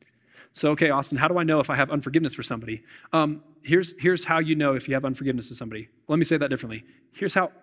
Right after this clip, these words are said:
I know when I have unforgiveness for somebody. Um, I start having these fake conversations,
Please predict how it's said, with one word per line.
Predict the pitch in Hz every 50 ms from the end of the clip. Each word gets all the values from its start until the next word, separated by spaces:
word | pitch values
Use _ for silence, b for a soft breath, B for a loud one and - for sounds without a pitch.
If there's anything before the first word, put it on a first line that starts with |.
| -
I | 135 135 143 147
know | 139 131 117 107 104
when | 104 127 120
I | 120 123
have | 120 127 120
unforgiveness | 139 123 123 - 120 123 120 117 113 -
for | - 123
somebody. | - 113 113 110 107 104 - - - B B B B B B B B B B B B B B B -
Um, | 156 156 151 147 139 143 143 - _ _ _ _ _ _ _ _ _ _
I | -
start | 147 - - - 202 190 - -
having | - 165 151 156 175 175 165
these | 151 160 143 -
fake | - - - 139 156 - -
conversations, | - - 160 156 143 127 - - 127 131 - - 175 175 170 -